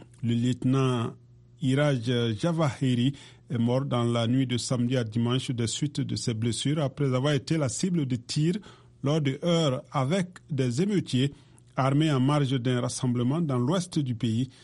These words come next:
C'est en tout cas ce qu'indique l'agence officielle irna. Quarante personnes ont par ailleurs été arrêtées à Yard, dans le centre, toujours selon isna, qui n'a pas précisé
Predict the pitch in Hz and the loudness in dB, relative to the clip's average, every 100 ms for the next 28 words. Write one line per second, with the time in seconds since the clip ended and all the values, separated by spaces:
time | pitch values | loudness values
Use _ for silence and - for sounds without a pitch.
0 | - - - 117 113 113 139 131 127 - | -20 -20 -12 -6 -2 -2 -2 -2 -2 -4
1 | 123 135 120 120 180 - 123 123 117 180 | -2 0 0 0 -2 -2 -2 0 2 0
2 | - 240 123 143 117 208 190 156 - - | 0 -2 -4 -4 -2 0 0 0 -4 -2
3 | 208 170 151 127 110 - - - _ _ | 2 2 2 2 -2 -14 -20 -20 _ _
4 | - 233 220 220 220 185 - 170 - 208 | -2 2 2 2 2 0 0 0 2 0
5 | 170 - 151 196 175 147 156 151 165 175 | 0 0 2 2 2 2 2 2 2 2
6 | 160 156 175 165 160 147 160 170 151 131 | 0 2 2 4 2 0 0 2 2 4
7 | 143 165 180 - 143 139 - - 226 196 | 2 2 -2 0 2 2 -2 0 0 0
8 | 160 143 - 160 143 180 143 - 160 143 | 0 -2 0 -2 2 2 0 0 2 2
9 | 135 - 123 135 - - - - - - | 0 0 -2 -2 -6 -20 -20 -20 -16 -4
10 | 127 117 113 - 175 - - 131 - 131 | -2 0 -2 -2 -2 -4 -2 -2 -2 -2
11 | 117 170 | 0 -2